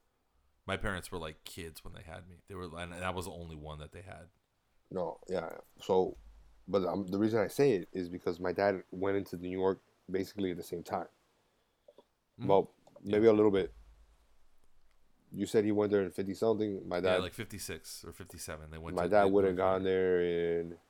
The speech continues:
Speaker 2: like, sixty-five, sixty-six.
Speaker 1: Yeah, so a little later. So by then, all of the,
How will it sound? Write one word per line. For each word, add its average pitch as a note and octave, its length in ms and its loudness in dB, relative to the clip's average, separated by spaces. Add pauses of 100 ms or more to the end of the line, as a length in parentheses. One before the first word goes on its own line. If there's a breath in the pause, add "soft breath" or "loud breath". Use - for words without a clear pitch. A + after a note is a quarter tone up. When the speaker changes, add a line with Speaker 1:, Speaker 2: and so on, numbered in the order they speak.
(720)
Speaker 2:
like, E2 200 -2 (800)
sixty-five, - 920 -8
sixty-six. - 760 -16 (400)
Speaker 1:
Yeah, A2+ 100 -2
so A2 140 -2
a - 20 2
little G2+ 240 0
later. D#2+ 300 -6 (260 soft breath)
So B2+ 180 2
by G#2+ 200 4
then, G3+ 460 -2 (360)
all C3 260 0
of B2 140 0
the, A2 480 0